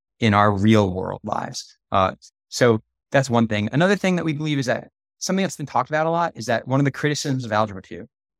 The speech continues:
is that things get retaught in Algebra two that may be taught in other places, like we talked about those fuzzy borders. This is a larger problem that is not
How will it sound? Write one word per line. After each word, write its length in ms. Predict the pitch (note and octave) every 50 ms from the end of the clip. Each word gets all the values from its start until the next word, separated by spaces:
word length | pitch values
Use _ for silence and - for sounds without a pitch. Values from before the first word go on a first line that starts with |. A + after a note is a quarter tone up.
| _
is 140 | - B2 A2+
that 220 | C3 B2 B2 B2+ - _
things 320 | - C#3+ C#3+ D3+ D3+ C#3+
get 180 | - - B2+ C3
retaught 580 | B2+ G#2 F#2+ A2 A2 G#2+ - - - - F#2+ G#2+ -
in 100 | - B2+
Algebra 300 | C3+ C3+ C#3+ C#3 C#3+ C#3+
two 160 | - - F3
that 120 | C#3+ C3 B2
may 200 | G#2+ G2+ G#2 G#2+
be 100 | A2 A2
taught 320 | G#2+ - - G2+ F#2+ -
in 140 | - G#2+ G2+
other 200 | - G2 G#2 A2
places, 400 | A2 - G#2 F#2+ F#2+ A2 A#2 A2
like 120 | G#2+ F#2 -
we 80 | G#2+
talked 180 | - - G2+ F#2+
about 160 | - G2 F2+
those 200 | F2 G2 F#2+ -
fuzzy 340 | - - - G2+ F#2+ F#2 G2
borders. 500 | G2 F#2 F#2 F2+ F2+ F2+ F2 E2+ - - _ _ _ _ _ _ _ _ _ _ _ -
This 200 | E3+ G3 F#3+ -
is 140 | A3+ G3+
a 100 | G#3+ F#3+
larger 460 | E3+ C#3+ A#2+ G#2+ G#2+ A2+ A2+ G#2+ A2+ G#2
problem 560 | - - F#2+ E2 E2+ F#2+ A2+ A#2+ C3+ D3 C#3
that 140 | A#2 A#2 A#2
is 140 | A#2+ G#2+ A2
not 360 | A2+ A2 A#2+ B2+ B2 A#2 A#2+